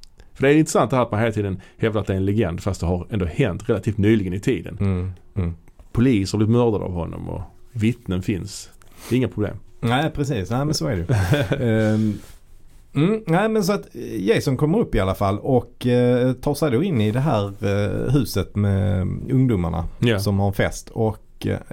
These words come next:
Speaker 2: ja, vad gör han där då?
Speaker 1: Ja, han börjar väl döda folk.
Speaker 2: Ja, så är det.
Speaker 1: Och han har ju också en oerhörd massa, eh,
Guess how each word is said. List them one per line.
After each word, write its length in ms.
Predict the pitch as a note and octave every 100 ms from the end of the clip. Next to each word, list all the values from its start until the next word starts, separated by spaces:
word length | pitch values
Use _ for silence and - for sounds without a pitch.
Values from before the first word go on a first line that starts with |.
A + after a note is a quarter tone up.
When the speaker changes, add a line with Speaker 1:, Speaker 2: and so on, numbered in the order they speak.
| -
Speaker 2:
ja, 280 | C3+ A#2 C3
vad 120 | B2+
gör 80 | B2
han 140 | B2+ C3
där 120 | A#2
då? 160 | A2+ - - - - - - - - - -
Speaker 1:
Ja, 280 | F#3+ C#4+ G#3
han 140 | C#3
börjar 140 | A#2+ A#2
väl 80 | A2+
döda 200 | G3 F#3
folk. 320 | G#2 - -
Speaker 2:
Ja, 240 | - D#3 F#2 - - -
så 200 | C3 C#3
är 80 |
det. 200 | F#2 - - - - -
Speaker 1:
Och 340 | A#2+ A2 G#2+
han 140 | G2+ A2+
har 120 | G#2+
ju 60 | A2+
också 220 | G#2 G#2
en 100 | A2+ -
oerhörd 320 | E3 C#3 C3
massa, 480 | A#2 A#2 A2 G#2 A2 -
eh, 180 | A#2